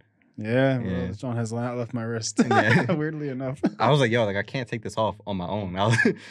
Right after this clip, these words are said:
Speaker 1: Yeah, kind of,
Speaker 2: <laughs>
Speaker 1: right? This man fucking taped it or fucking super glued it.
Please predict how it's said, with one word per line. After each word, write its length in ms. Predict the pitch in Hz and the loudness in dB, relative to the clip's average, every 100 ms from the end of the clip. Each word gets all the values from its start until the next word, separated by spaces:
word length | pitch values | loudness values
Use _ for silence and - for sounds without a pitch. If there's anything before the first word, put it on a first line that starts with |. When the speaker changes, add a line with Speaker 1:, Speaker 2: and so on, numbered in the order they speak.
| 151 | 0
Speaker 1:
Yeah, 260 | 165 175 | 4 6
kind 320 | 151 180 214 147 | 6 4 2 2
of, 160 | 131 | 2
Speaker 2:
<laughs> 80 | 135 | 2
Speaker 1:
right? 220 | 175 190 | 2 0
This 180 | 151 151 | -2 -2
man 300 | 151 135 123 | 4 6 4
fucking 560 | 120 135 127 113 113 120 _ _ | 2 -2 -2 -6 -6 -10 _ _
taped 300 | - 143 151 | -2 0 2
it 140 | 156 139 | 0 0
or 180 | 120 113 117 _ | -2 -6 -12 _
fucking 380 | - 127 120 120 | -10 -4 -4 -2
super 260 | - 151 | -2 0
glued 220 | 117 117 110 | 0 -2 -6
it. 160 | 113 | -8